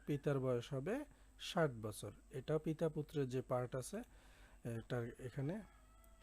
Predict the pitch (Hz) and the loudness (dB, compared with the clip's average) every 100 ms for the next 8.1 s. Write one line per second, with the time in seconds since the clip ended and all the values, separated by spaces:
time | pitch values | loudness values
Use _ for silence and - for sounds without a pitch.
0 | - 131 117 - 147 226 - 127 131 120 | -6 -2 -2 -2 -4 -4 -4 -2 -2 -2
1 | 120 117 101 98 98 - - 107 - - | -4 -4 -6 -6 -8 -10 -14 -16 -18 -20
2 | - - - - - - - - - - | -20 -20 -20 -20 -20 -20 -20 -20 -20 -18
3 | - 147 156 - 165 151 - 180 208 - | -2 2 2 2 4 4 2 0 -2 -4
4 | - - - - - - - - - - | -20 -20 -20 -20 -20 -20 -20 -20 -8 2
5 | 151 - - 170 165 185 165 - 139 131 | 2 2 0 2 4 4 4 2 2 2
6 | 127 - 117 107 104 120 131 147 135 127 | 0 -4 -6 -6 -8 -4 2 2 2 2
7 | 135 127 120 - 175 180 151 120 117 113 | 2 2 -2 -2 -4 -2 0 2 2 -2
8 | 107 | -6